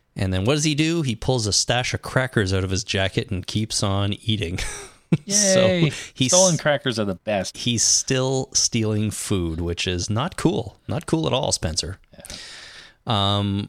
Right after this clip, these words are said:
Speaker 1: now Rick, he comes to Jessie, who's in her garage, I guess,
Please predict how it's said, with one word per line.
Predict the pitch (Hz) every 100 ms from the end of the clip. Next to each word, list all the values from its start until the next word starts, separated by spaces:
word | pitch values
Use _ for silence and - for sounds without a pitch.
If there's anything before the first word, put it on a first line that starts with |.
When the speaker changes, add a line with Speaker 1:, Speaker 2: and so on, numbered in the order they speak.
| -
Speaker 1:
now | 117 135
Rick, | 110 156 151
he | - - - 131
comes | - 120 120 -
to | 104
Jessie, | 101 113 - 107
who's | 101 98 95 92 -
in | 101
her | 95 92
garage, | 90 - 90 98 95 92 92
I | 90
guess, | 92 95 90